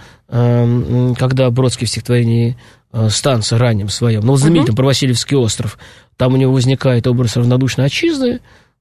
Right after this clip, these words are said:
Speaker 1: Э, вот это, вот это, вот это вот словосочетание «равнодушная отчизна», это, это мандельштамовские строчки, они взяты из стихотворения Мандельштама. Но это важно, да, то есть, э, всё-таки, когда один поэт густо, там не один раз, не два,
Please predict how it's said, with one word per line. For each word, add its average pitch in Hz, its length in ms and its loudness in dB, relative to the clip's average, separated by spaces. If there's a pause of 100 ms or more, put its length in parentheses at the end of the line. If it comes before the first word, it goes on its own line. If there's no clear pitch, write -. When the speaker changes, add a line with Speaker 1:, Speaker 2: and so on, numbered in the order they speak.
Speaker 1:
Э, 120 580 0
вот 147 140 -2
это, 151 160 0
вот 143 180 0
это, 139 40 0
вот 151 260 2
это 147 140 -2
вот 139 120 -2
словосочетание 147 580 0
«равнодушная 170 380 0
отчизна», 123 340 -2
это, 147 320 -6
это - 400 -6
мандельштамовские 220 720 -4
строчки, 113 400 -6
они 120 160 -2
взяты 156 280 -2
из 165 60 -2
стихотворения 143 420 -4
Мандельштама. 131 600 -6 (420)
Но 110 80 -2
это 131 140 0
важно, 107 420 -2
да, 139 180 -4
то 131 100 -6
есть, - 160 -4
э, 123 120 0
всё-таки, 139 280 -4
когда 165 300 2
один 160 220 2
поэт 151 340 -2
густо, 143 640 0
там 113 120 -4
не 117 60 0
один 226 200 2
раз, 202 220 -2
не 123 100 -2
два, 139 240 0